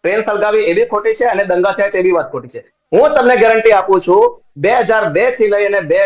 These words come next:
હમણાં સુધી, બરોબર છે ને, almost બે હજાર સત્તર અઢાર સુધી તો મને એક જેવું યાદ છે,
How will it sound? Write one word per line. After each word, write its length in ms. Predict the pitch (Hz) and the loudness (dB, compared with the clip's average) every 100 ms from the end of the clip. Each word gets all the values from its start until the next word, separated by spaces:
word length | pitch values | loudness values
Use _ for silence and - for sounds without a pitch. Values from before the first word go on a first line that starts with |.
| 196 | -2
હમણાં 340 | 135 202 294 | -4 -4 -4
સુધી, 440 | - 165 123 - _ _ _ | -4 -6 -8 -14 _ _ _
બરોબર 340 | 160 233 240 208 | -6 -4 -2 -2
છે 100 | 220 | -2
ને, 80 | 214 | -2
almost 640 | - 175 190 220 269 214 | -2 -2 -2 -2 -4 -4
બે 160 | 190 | -4
હજાર 160 | 208 220 | -2 -4
સત્તર 260 | 208 - 233 | -6 -6 -4
અઢાર 200 | 196 214 | -2 -2
સુધી 140 | 214 | -4
તો 120 | 214 226 | -2 -4
મને 160 | 220 | 0
એક 160 | 233 170 | -2 0
જેવું 220 | 196 180 | -2 0
યાદ 160 | 165 175 | -2 -4
છે, 180 | 180 | -4